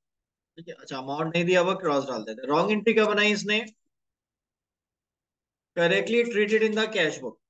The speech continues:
यानी कि cash हो गया credit, और उसके बाद "then credited to the receivable ledger account of B", बी को भी क्रेडिट कर दिया।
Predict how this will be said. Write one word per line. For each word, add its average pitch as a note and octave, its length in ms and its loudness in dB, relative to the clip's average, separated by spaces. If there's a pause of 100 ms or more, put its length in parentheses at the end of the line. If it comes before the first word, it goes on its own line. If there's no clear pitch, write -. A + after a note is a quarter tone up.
(260)
यानी D#3 60 -14
कि D#3+ 180 -12
cash F#3+ 260 0
हो G#3 120 4
गया G#3+ 140 4
credit, G#3+ 460 0 (3000)
और D#3 140 -4
उसके G3 240 -4
बाद G3 420 -4 (1600)
"then F#3+ 240 -2
credited G#3+ 600 2
to G3+ 100 0
the G#3 200 -2
receivable F#3+ 680 -4
ledger F3 320 0
account E3+ 380 -8
of F3 60 -18 (180)
B", B2 80 -10 (720)
बी G3 120 2
को G#3 160 6
भी G#3+ 160 4 (1400)
क्रेडिट D#3+ 600 4
कर C3+ 140 0
दिया। G#2+ 300 -10